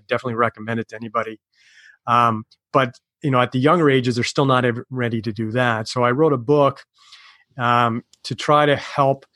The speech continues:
introduce just the concept of the entrepreneurial mindset and self-esteem and self-actualization and taking control of your own destiny, um, in a children's, uh, story. And I make it available for free. But that's really, I think that's the message that I would try to deliver. And it's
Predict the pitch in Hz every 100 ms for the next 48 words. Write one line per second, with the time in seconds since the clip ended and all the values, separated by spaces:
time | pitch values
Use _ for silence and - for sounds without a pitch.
0 | _ _ - 151 - 151 139 - 156 -
1 | - - 156 160 - 143 131 120 120 120
2 | - 117 117 117 120 117 - 127 127 -
3 | 139 135 117 - - 147 143 143 139 107
4 | - 131 117 120 117 123 110 110 110 135
5 | 143 139 131 117 139 131 120 107 - 131
6 | 127 117 113 110 113 127 - 131 123 120
7 | - _ _ _ _ _ _ 123 120 120
8 | 135 123 - 147 135 127 117 110 110 -
9 | 170 147 156 180 175 160 135 135 120 -
10 | 113 - 147 117 104 143 175 - 160 143
11 | 127 139 143 143 - 123 123 123 127 113
12 | 110 120 120 - 120 117 117 117 123 113
13 | 120 131